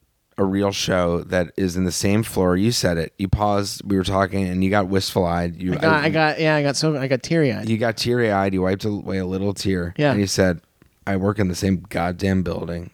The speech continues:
Speaker 1: But in a pot, like, <laughs> "I work in the same goddamn building as the show that this is based off on the same floor." You said,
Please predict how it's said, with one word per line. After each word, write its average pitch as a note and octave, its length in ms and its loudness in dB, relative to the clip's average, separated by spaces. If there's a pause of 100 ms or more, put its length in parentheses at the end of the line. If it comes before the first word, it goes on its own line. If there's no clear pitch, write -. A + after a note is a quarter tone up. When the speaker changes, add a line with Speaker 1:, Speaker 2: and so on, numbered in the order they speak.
Speaker 1:
But A2 360 0
in A2 140 2
a G#2+ 60 2
pot, G2 240 0
like, F#2+ 240 0 (160)
<laughs> - 160 -20
"I - 720 -12
work E3+ 140 0
in F#3+ 40 -4
the A#2+ 80 0
same A#2+ 340 2
goddamn C3 520 0
building A2 480 -2 (600)
as F#2+ 180 2
the F2 60 -2
show A#2+ 580 4
that G2 140 -4
this G#2+ 180 -2
is B2 160 -8
based B2+ 300 2
off F#2 180 -2
on G2+ 80 -4
the F#2+ 80 -10
same C#3+ 400 0 (400)
floor." - 600 -2
You G#2 100 -2
said, G2+ 280 0